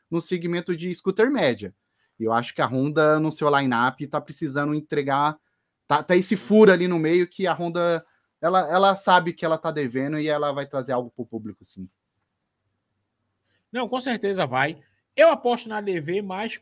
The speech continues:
Speaker 2: pelo estilo do brasileiro e pela suspensão mais adequada ao nosso terreno. Além do que, a A D V cento e cinquenta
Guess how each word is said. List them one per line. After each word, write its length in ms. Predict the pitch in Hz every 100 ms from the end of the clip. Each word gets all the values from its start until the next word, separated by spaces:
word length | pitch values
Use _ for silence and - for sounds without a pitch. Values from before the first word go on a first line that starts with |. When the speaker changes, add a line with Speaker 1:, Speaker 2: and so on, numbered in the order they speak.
| _ _
Speaker 2:
pelo 760 | 226 240 240 233 226 220 214 185
estilo 520 | - _ 262 294 269
do 120 | 233
brasileiro 800 | 202 208 180 190 180 202 233 220
e 100 | 220
pela 200 | 233 226
suspensão 680 | 214 220 - 214 - 208 214
mais 680 | 190 202 208 233 240 - - _ _
adequada 680 | - 202 240 - 202 202 214
ao 80 | 214
nosso 280 | 208 202 -
terreno. 460 | 240 170 147 117 - _ _
Além 420 | - 180 165 156
do 120 | 180
que, 360 | 240 180 202 247 _ _ _
a 220 | 202 208
A 40 | 262
D 200 | 247 180
V 200 | 160 151
cento 220 | - 160
e 40 |
cinquenta 680 | - 196 - 147 151 156 185